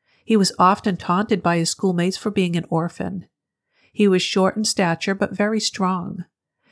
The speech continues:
As he studied, he became fond of a French grammar book written by author Jean Bedel,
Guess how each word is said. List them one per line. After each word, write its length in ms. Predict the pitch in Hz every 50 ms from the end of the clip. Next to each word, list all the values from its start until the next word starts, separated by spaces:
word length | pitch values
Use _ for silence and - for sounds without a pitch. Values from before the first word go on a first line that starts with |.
| _ - _
As 200 | - 220 220 -
he 100 | - 233
studied, 460 | 214 - - - 190 185 185 208 202 -
he 100 | 220 208
became 380 | 220 214 - 233 226 214 214
fond 420 | - - 240 226 220 196 180 175 185
of 140 | 190 -
a 40 | 196
French 460 | - - - 214 226 254 - - -
grammar 380 | - - 202 220 240 262 240 185
book 340 | 165 - 165 180 - - - _ _ _ _ -
written 260 | 196 214 202 214 214 202
by 380 | 208 196 185 185 190 202 - -
author 380 | 190 185 180 180 - 208 202 190
Jean 500 | 180 - - 180 180 180 190 196 190 190
Bedel, 640 | - 185 175 175 175 175 170 160 - - 185 180 _